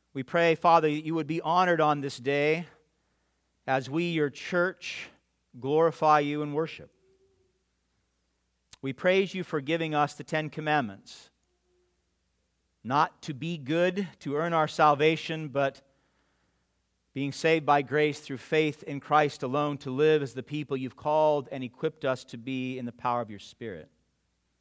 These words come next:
We ask humbly this morning, Father, that you would help us to approach and understand and live in accordance with the fifth commandment,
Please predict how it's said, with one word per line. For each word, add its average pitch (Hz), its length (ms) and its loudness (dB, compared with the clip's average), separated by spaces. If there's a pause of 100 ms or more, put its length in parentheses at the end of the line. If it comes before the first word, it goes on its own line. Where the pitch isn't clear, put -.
(1200)
We 151 160 4
ask 175 320 6
humbly 175 560 0
this 143 280 -6
morning, 156 300 -2
Father, 156 540 4
that 135 280 -6
you 170 140 -4
would 160 400 2 (600)
help 156 260 2
us 160 200 4
to 156 180 -2
approach 180 640 -2
and 156 80 -12
understand 165 760 -6
and 143 220 -10
live 156 180 0
in 151 60 -8
accordance 160 640 -4
with 143 160 -6
the 127 80 -16
fifth - 260 -8
commandment, 143 540 -4